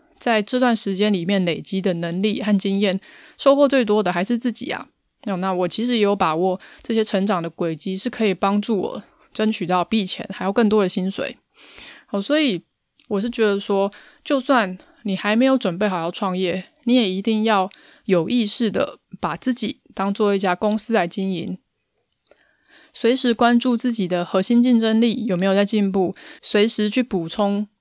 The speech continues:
新的产业的资讯，花钱花时间去进修，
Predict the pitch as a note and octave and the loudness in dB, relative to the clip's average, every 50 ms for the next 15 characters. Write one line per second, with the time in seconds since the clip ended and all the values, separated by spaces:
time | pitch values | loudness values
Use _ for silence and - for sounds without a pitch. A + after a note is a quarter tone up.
0 | _ - - - - A#3 A#3 A#3 A3+ F3 - - - F#3 F3+ F3+ A3 A3 G3+ G3 | _ -10 -6 -2 0 2 4 4 2 0 -2 -6 -8 -4 -2 0 2 2 2 0
1 | - G#3+ G#3+ A3 - B3+ A3+ - - - - - G#3 G#3+ G#3+ - - F#3+ E3+ F3 | 0 -2 -2 0 0 -2 -2 -2 -4 -6 -2 0 0 0 0 0 -2 -2 -2 -2
2 | F3+ F#3+ G#3+ A3 A3 G#3+ - G3 F#3+ G3 G3 G3+ G#3+ G#3+ - A3+ A3 G3 F#3+ - | -2 0 0 0 0 0 -2 -2 0 0 0 0 0 0 0 0 0 0 0 0
3 | - F#3 F3 F3 | 0 0 0 0